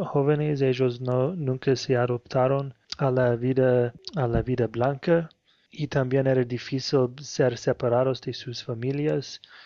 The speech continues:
Ah, otros se adaptaron bien y tuvieron buenas oportunidades y todo esto, pero con, con un cuesta para su,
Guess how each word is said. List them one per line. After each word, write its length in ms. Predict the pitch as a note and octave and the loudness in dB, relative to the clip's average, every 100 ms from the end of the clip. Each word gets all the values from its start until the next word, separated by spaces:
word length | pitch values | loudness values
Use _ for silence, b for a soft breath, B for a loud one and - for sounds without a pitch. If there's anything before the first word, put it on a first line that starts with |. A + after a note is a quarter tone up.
| B B B | B B B
Ah, 200 | A#2+ B2+ | -6 0
otros 380 | D3+ D3 D#3 C#3 | 0 2 0 0
se 140 | D3 | 2
adaptaron 640 | C3 B2+ - B2+ B2+ B2 | 2 0 0 0 0 -2
bien 300 | A#2+ C3+ D3 | -2 0 0
y 160 | C#3+ A#2 | -2 -6
tuvieron 760 | A2+ - A#2+ B2 A#2+ A#2+ A#2 - _ - | -8 -6 0 0 0 -2 -8 -14 _ -2
buenas 280 | B2+ A#2+ | 0 0
oportunidades 920 | A#2+ - A#2 - A#2 A#2 A#2 C3+ C#3+ C3 | 0 0 -4 -4 -2 0 2 2 0 -2
y 60 | |
todo 280 | B2+ B2+ A#2+ | -2 2 2
esto, 240 | A#2+ - E3 | 0 -2 -4
pero 400 | - B2+ B2+ A#2+ | 0 2 2 -2
con, 320 | - C#3+ A#3 | -2 -2 -2
con 180 | - D#3 | -2 0
un 160 | C3+ B2 | 0 0
cuesta 480 | - C#3 - - | 2 2 2 0
para 380 | C3+ C#3 C#3+ D3 | 0 2 2 2
su, 600 | C3+ - C3 C3 B2+ B2 | 0 -4 0 2 2 2